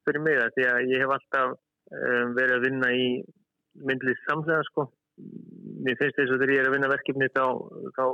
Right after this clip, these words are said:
velja þau eiginlega sjálf hvað þau verða, sko. Þannig að ég kannski er að grúska bara í alls konar hlutum og, hérna, og þá er eins og að, eh, ef það verður til ákveðin narratífur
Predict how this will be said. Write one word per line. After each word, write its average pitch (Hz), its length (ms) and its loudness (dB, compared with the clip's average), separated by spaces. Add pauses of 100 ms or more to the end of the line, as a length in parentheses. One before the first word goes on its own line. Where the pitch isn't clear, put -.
(120)
velja 135 300 0
þau 139 180 2
eiginlega 131 440 -2
sjálf 151 340 0 (760)
hvað 135 200 0
þau 135 100 2
verða, 135 320 2
sko. 117 240 -2
Þannig 120 240 -2
að 120 140 -2
ég 127 200 2
kannski 127 400 0
er 123 200 2
að 123 100 0
grúska 143 400 0
bara 147 220 2 (140)
í 147 180 2
alls 147 180 0
konar 147 220 -2
hlutum 156 240 -2 (520)
og, 127 300 2
hérna, 120 340 2 (160)
og 131 200 -6
þá 139 140 0 (340)
er 135 160 0
eins 127 200 -2
og 123 160 6
að, 123 200 4 (440)
eh, 127 200 -2
ef 123 160 0
það 123 160 4
verður 127 280 2
til 135 220 0 (180)
ákveðin 123 440 0
narratífur 139 640 0